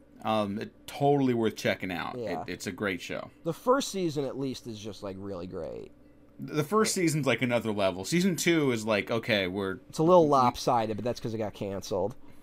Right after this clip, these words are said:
Speaker 1: Mm-hmm.
Speaker 2: So, which is a shame. I don't know how that one didn't work. Like, yeah, I
Speaker 1: Yeah,
Speaker 2: guess
Speaker 1: well
Speaker 2: just a little too ahead of its time, man.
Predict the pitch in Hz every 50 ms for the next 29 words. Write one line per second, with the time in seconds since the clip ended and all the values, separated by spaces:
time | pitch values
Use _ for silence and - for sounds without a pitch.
0 | - - 135 131 110 113 95 87 82 - - - - - 85 71 67 73 - -
1 | - - - - - 139 - 147 151 151 - - - 226 220 180 139 117 131 180
2 | 254 269 190 156 123 156 156 160 147 135 135 135 135 127 117 110 104 104 98 98
3 | 95 92 71 62 57 - - - - - - - - - - - - - _ -
4 | - - 120 117 135 156 143 131 123 143 147 139 135 151 - - 135 139 139 135
5 | 147 160 170 - 190 175 170 165 160 160 156 151 - - 160 156 151 131 117 113
6 | 113 113 113 131